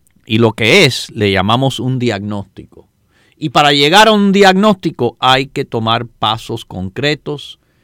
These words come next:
y seguros para estar seguro y no perder tiempo. Perder tiempo es perder salud, es perder oportunidad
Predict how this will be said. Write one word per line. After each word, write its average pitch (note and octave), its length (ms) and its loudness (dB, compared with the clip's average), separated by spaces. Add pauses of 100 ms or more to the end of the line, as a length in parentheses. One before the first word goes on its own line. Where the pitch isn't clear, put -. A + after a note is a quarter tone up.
(320)
y A#2+ 120 -10
seguros A2+ 840 -6 (1040)
para B2+ 180 -2
estar F#3+ 320 0
seguro A#2+ 540 -4 (280)
y C3 120 -6
no D#3 200 -2
perder C3+ 460 -4 (120)
tiempo. A#2+ 540 -10 (180)
Perder C#3 440 0
tiempo F3 480 2
es C3+ 100 -4
perder A#2 480 -4
salud, D#3 540 -2
es B2+ 160 -8
perder A#2 520 -4
oportunidad B2+ 920 -4